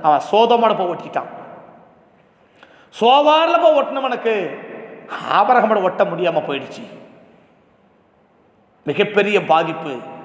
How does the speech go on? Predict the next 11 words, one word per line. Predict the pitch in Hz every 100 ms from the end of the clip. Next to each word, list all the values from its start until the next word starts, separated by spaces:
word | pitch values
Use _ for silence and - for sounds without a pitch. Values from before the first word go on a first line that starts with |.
| - - -
குடும்பமே | - 165 170 156
அட்ரஸ் | 139 151
இல்லாம | 156 160 147 151
போயிடுச்சு, | 131 - - - - - - _ _ _ _ _ _
அடையாளம் | - 151 151 156
தெரியாம | 143 139 143 135
போயிடுச்சு. | 123 - 107 - - - - _ -
அப்படி | 151 233 208
கர்த்தர் | 156 - 160
வைக்க | 143 165
விரும்பல. | 143 165 165